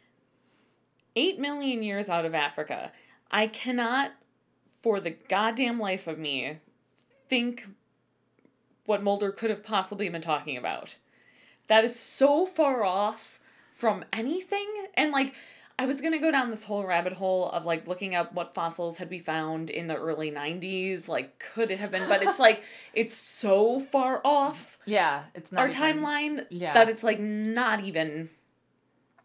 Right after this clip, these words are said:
Speaker 1: remotely. I, I don't know where he possibly could have gotten eight million from.
Speaker 2: It
Speaker 1: I was
Speaker 2: also,
Speaker 1: horrified.
Speaker 2: okay, as a non-anthropologist,
Speaker 1: Yeah.
Speaker 2: I was just thinking, I think what he means is eight million years since we were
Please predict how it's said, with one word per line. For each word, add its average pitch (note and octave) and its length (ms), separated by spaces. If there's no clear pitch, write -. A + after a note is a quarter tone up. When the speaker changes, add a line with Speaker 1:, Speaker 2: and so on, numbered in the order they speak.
Speaker 1:
remotely. G#3 1000
I, G#3+ 180
I G#3 100
don't G#3+ 160
know G#3+ 80
where G#3 300
he G#3+ 160
possibly A3+ 440
could F3 160
have D#3+ 100
gotten D3 260
eight C3+ 180
million A#2+ 340
from. - 300
Speaker 2:
It D4+ 80
Speaker 1:
I - 80
was E4+ 80
Speaker 2:
also, G4 140
Speaker 1:
horrified. D#4+ 420
Speaker 2:
okay, A#3+ 160
as G3+ 160
a G3+ 120
non-anthropologist, F3 1700
Speaker 1:
Yeah. B3+ 140
Speaker 2:
I D#3 140
was F#3+ 200
just - 160
thinking, D3+ 420
I F#3 140
think B3 320
what G3+ 100
he E3+ 100
means A#3 480
is E3 460
eight G#3 160
million G3 380
years F3 480
since E3+ 400
we F3 180
were D#3+ 380